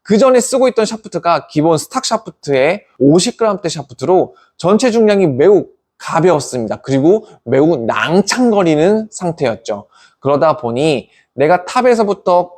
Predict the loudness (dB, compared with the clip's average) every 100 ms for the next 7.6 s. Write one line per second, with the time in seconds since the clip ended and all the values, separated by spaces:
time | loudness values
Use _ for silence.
0 | _ _ _ -6 0 2 2 2 2 0
1 | 0 -2 -2 -2 -4 _ _ -8 0 0
2 | 0 -2 0 2 2 2 0 -2 -4 -2
3 | 0 0 -2 -4 -2 0 0 0 0 -2
4 | -10 -16 _ _ _ 0 0 0 0 0
5 | 2 2 2 2 2 0 -2 0 0 0
6 | -2 0 0 2 2 2 -2 -2 -2 -2
7 | 0 0 0 -2 -4 -6